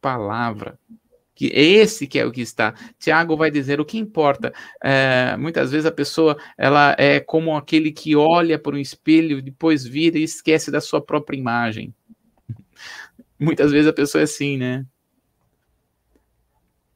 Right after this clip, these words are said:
Nós precisamos ouvir a palavra. Precisamos estar atento. Quantas vezes, né,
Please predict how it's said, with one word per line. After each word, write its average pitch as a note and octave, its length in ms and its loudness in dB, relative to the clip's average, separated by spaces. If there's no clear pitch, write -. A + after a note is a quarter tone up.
Nós D3+ 280 0
precisamos D3+ 880 0
ouvir C#3 440 0
a B2+ 60 2
palavra. A2+ 760 -6
Precisamos D#3+ 720 -2
estar D3 260 -2
atento. C#3 380 -2
Quantas G3+ 280 -4
vezes, D3 300 0
né, E3 320 0